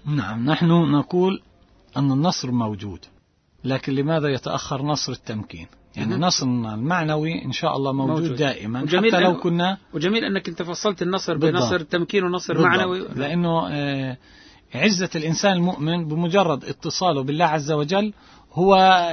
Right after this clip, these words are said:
Speaker 1: عزيز منتصر، آه، لا يهم الويلات ولا المصائب. لكن نصر التمكين في بعض الأحيان يتأخر لحكم.
Speaker 2: مهم.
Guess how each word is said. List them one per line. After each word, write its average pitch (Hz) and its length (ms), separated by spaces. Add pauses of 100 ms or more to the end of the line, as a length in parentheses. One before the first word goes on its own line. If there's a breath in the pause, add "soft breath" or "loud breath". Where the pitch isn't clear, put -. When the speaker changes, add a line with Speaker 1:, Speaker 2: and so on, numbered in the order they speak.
(120)
Speaker 1:
عزيز 160 720
منتصر، 190 760 (140)
آه، 143 920 (500 loud breath)
لا 170 220
يهم 160 640
الويلات 135 800
ولا 139 180
المصائب. 139 640 (460 loud breath)
لكن 175 320
نصر 220 260
التمكين 175 560
في 147 160
بعض 156 260
الأحيان 135 600 (120)
يتأخر 131 560
لحكم. 117 580 (180)
Speaker 2:
مهم. 139 200